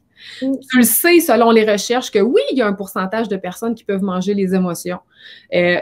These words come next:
Speaker 2: fait que dans le fond, les, les connaissances, euh, le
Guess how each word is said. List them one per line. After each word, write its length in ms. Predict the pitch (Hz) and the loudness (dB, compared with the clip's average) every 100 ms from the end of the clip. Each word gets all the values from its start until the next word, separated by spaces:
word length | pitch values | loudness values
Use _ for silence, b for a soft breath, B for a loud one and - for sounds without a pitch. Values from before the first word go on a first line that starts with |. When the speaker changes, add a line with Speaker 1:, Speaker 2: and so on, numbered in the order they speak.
| - | 2
Speaker 2:
fait 140 | 220 | 2
que 40 | |
dans 120 | 220 233 | 4 0
le 40 | |
fond, 160 | 233 392 | 0 2
les, 100 | 269 214 | 2 2
les 180 | 208 | -4
connaissances, 1120 | 214 349 339 320 240 - 269 370 392 - - - b b b | -4 0 2 2 -2 -4 -6 -6 -6 -6 -8 -16 b b b
euh, 520 | 202 196 202 202 202 190 - | 0 4 4 4 2 -2 -4
le 120 | 196 | -2